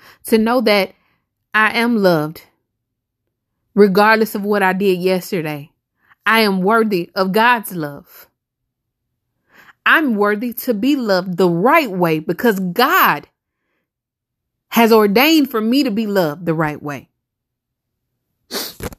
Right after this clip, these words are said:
Condemnation can make you feel like you have no value. We're not good enough. You're failure. You never gonna be nothing.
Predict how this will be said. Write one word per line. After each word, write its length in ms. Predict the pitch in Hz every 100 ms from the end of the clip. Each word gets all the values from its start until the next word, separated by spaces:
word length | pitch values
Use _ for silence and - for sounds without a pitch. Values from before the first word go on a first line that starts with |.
| _ _ _ - _ _ _ _ _ _ _ _ _ _ - - -
Condemnation 680 | - 233 233 226 240 269 214
can 200 | 233 202
make 200 | 226 214
you 80 | 226
feel 360 | - 269 285
like 240 | 285 247 247
you 80 |
have 180 | 208 202
no 280 | 185 190 233
value. 560 | 220 196 165 151 127 147 _ _ _ _ _ _ _ _ _ _ -
We're 120 | 262
not 280 | 285 247 202
good 160 | 226
enough. 300 | 226 220 233
You're 160 | 220 180
failure. 640 | - 247 202 151 135 135 - _ _ _ _ -
You 120 | 233
never 280 | 240 233 214
gonna 240 | 214 202
be 140 | 226
nothing. 440 | 233 226 226 254